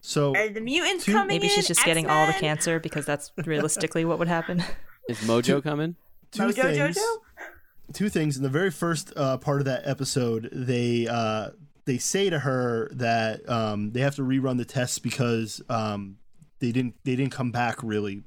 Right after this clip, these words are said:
Speaker 1: quite right. And when they look at it, they were, they were, like, incomplete or messed up. And you find out later that it was because Hayward took all that and classified it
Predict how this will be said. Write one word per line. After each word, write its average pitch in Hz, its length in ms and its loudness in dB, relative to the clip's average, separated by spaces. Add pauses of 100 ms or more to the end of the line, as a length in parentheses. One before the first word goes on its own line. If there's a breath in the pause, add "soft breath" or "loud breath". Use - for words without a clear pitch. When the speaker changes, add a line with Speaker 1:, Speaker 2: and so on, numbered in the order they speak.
Speaker 1:
quite 113 240 0
right. 95 280 -8 (360)
And 123 200 0
when 123 100 0
they 123 100 2
look 170 180 0
at 139 120 0
it, 117 60 -8
they 127 120 0
were, 117 220 -2
they 127 180 0
were, 110 260 2
like, 104 280 -4
incomplete 127 520 2
or 110 80 0
messed 110 320 -2
up. 110 200 -4 (340 loud breath)
And 127 80 -2
you 123 80 -2
find 151 240 0
out 135 180 -2
later 147 340 0
that 120 160 -2
it 135 40 -6
was 120 120 -2
because 117 360 0
Hayward 127 600 0 (300 soft breath)
took 151 260 -2
all 123 200 0
that 117 440 -2
and 110 240 0
classified - 640 0
it - 140 -20